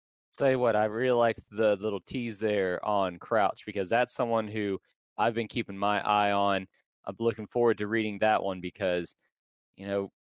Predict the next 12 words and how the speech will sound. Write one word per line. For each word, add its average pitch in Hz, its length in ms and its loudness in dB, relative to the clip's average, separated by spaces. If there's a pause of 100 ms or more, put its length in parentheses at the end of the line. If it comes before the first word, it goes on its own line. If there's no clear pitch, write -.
(100)
eventually 127 580 0
Carolina, 113 800 4 (300)
to 107 100 -8
me, 104 420 -2
just - 280 -12
gotta 127 200 -6
start 107 260 0
getting 107 200 -6
these 90 160 -8
five-star 98 560 0
in-state 85 440 -4
kids. - 380 -8